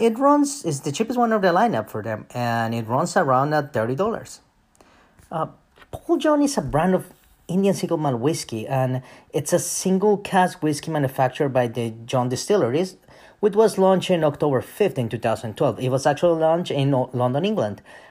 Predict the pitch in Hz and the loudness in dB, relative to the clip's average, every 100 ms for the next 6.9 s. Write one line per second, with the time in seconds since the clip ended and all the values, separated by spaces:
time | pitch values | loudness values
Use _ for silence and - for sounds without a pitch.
0 | - 151 147 147 - - - 202 185 220 | -2 2 2 0 -6 -14 -6 -4 0 2
1 | 214 - 160 139 170 208 - 208 196 190 | 2 0 -4 0 2 2 0 0 2 4
2 | 170 160 139 135 - - - 170 175 196 | 4 4 2 -2 -10 -16 -4 0 4 6
3 | 151 143 147 160 139 113 120 147 202 262 | 6 4 2 0 0 2 2 2 0 0
4 | 262 - - 143 123 - 143 147 202 190 | -4 -6 -2 0 0 -2 -2 0 0 0
5 | 147 139 139 139 117 - - _ - 131 | 0 2 2 0 -2 -6 -20 _ 2 2
6 | 117 - 131 139 139 - 202 214 - | 2 -6 -4 -4 -4 -10 -6 -6 -8